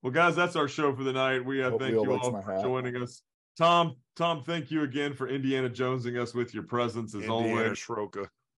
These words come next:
Speaker 2: Appreciate
Speaker 1: Indiana
Speaker 2: you.
Speaker 1: Schroka. For
Speaker 3: Or
Speaker 1: Mad City
Speaker 3: Crocodile Schroka D, or, yeah, Schrokodile Dundee. That's not
Speaker 1: Check
Speaker 3: a
Speaker 1: us
Speaker 3: snatch. This is a snatch.
Speaker 2: Exactly. I
Speaker 1: Don't
Speaker 2: like
Speaker 1: forget
Speaker 2: that.
Speaker 1: to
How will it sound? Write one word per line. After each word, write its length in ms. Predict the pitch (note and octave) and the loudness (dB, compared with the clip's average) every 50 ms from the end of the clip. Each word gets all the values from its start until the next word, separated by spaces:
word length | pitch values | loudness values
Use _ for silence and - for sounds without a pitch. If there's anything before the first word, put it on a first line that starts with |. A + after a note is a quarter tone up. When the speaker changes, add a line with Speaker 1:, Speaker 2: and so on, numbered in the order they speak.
| _ _ _ | _ _ _
Speaker 2:
Appreciate 220 | - A2 G#2 C3+ C#3 | -6 -2 0 0 2
Speaker 1:
Indiana 380 | C3+ C3 C#3 C3+ C3 B2+ B2+ | 2 4 4 4 2 2 0
Speaker 2:
you. 60 | B2 - | -2 -4
Speaker 1:
Schroka. 640 | - - C3 C3 C3 B2+ A#2+ C3 C3 B2+ B2 A2 - _ _ _ _ _ _ _ _ _ _ _ | -4 -2 0 2 2 2 2 2 2 2 0 0 -4 _ _ _ _ _ _ _ _ _ _ _
For 80 | - C#3+ | -4 -2
Speaker 3:
Or 20 | |
Speaker 1:
Mad 280 | C#3+ C#3+ D3+ E3 E3+ E3 | 0 4 6 6 6 8
City 120 | - F#3+ | 8 8
Speaker 3:
Crocodile 280 | E3 E3+ E3+ E3+ E3 D#3 | 8 8 8 8 6 4
Schroka 440 | D3+ - - F3+ F3 E3+ - D#3+ D#3 | 2 2 4 4 4 4 4 2 0
D, 380 | C3 D3 D3 C#3+ C3 B2 A#2+ - _ - - _ _ - | 0 0 2 2 2 0 -4 -8 _ -20 -20 _ _ -2
or, 260 | C3 B2 A#2 A2+ A2 | 0 2 2 2 0
yeah, 280 | A2 A#2 A2+ G#2 G2 F#2 | 0 0 0 0 0 -2
Schrokodile 800 | - - - F3 F3 F3 F3 F3 D3 D3+ C#3+ C#3+ C#3+ C#3+ C#3 C3 | -6 -4 0 2 2 2 2 2 4 4 6 6 6 4 4 2
Dundee. 500 | C3+ C3+ C3 B2+ B2+ C3+ B2 A#2+ G#2 - _ _ _ _ _ _ | 0 -4 -4 -4 -4 -4 -4 -4 -4 -8 _ _ _ _ _ _
That's 260 | - D3+ D#3+ D3+ C3 - | 0 2 2 2 2 2
not 140 | E3+ D#3+ | 4 6
Speaker 1:
Check 80 | D3 C#3+ | 6 6
Speaker 3:
a 140 | C#3+ - - | 6 4 2
Speaker 1:
us 60 | - | 2
Speaker 3:
snatch. 520 | C3+ C#3 C#3 C#3+ C#3+ C3+ - - - - _ _ _ _ - | 2 2 2 2 0 0 -4 -8 -12 -12 _ _ _ _ 2
This 240 | F3+ G#3+ G#3+ - - | 4 4 4 4 0
is 160 | D#3 C3+ C3 | -6 -6 -6
a 80 | A#2+ | -8
snatch. 720 | - - - C#3+ D3+ C#3+ C3+ A#2 G#2+ F#2+ - - - - _ _ _ - | -8 -8 -6 -2 0 0 2 0 -2 -4 -6 -8 -8 -8 _ _ _ -10
Speaker 2:
Exactly. 640 | G#2 G2+ G2 G#2+ A#2+ B2 B2 B2 B2 A#2+ G#2+ F#2+ F#2 - _ _ _ - | -8 -4 -2 2 2 4 4 2 4 4 2 2 2 -2 _ _ _ -20
I 560 | - - _ _ - - - _ _ - - - | -20 -20 _ _ -20 -20 -20 _ _ -6 0 2
Speaker 1:
Don't 80 | G3+ A#3+ | 4 4
Speaker 2:
like 60 | G3 G3+ | 4 4
Speaker 1:
forget 220 | G#3+ G3 G#3 F#3 | 4 4 4 4
Speaker 2:
that. 100 | F3+ | 2
Speaker 1:
to 40 | D3+ | 2